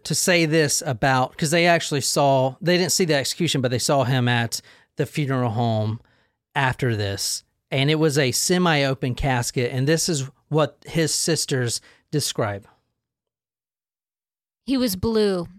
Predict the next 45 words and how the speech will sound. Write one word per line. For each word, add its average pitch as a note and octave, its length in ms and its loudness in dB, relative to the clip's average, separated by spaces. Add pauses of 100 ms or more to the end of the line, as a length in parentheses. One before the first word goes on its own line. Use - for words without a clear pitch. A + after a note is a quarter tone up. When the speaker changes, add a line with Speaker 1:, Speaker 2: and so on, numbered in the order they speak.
Speaker 2:
They A3+ 120 0
put C4+ 240 -2
that B3+ 200 -2
thing A3+ 200 0
on A3 120 0
his G#3+ 140 -4
head G3 200 -2
and F#3+ 140 -2
it - 80 -10
slipped - 340 -6
off. E3+ 360 -2 (320)
He B3+ 140 -2
was A#3 200 0
burned B3 420 0
until A3+ 300 0
he A3 120 0
was F#3+ 160 -2
blue, F#3+ 520 0 (280)
and G#3 140 0
there G#3+ 120 2
ha-, F#3 160 -6 (300)
and A#3 300 0
to B3 120 0
be B3+ 300 0
there G#3 400 2
and G3+ 200 -2
look A3 160 0
at G#3+ 120 -6
that G#3 220 -2
baby G3+ 320 -2
was F#3+ 200 -2
terrible. F#3+ 540 -4 (140)
He G#3+ 100 -4
was G#3+ 160 0
burned G#3 420 -2
until G3+ 260 -2
he G3+ 100 -4
was G3+ 140 -6
blue." D#3+ 420 -8 (380)
Missus A#3 300 -4
Ruffner G#3+ 460 -4
echoed G#3 380 -2
her G3+ 160 -4
sister's G3 440 -6
comments. F3+ 640 -4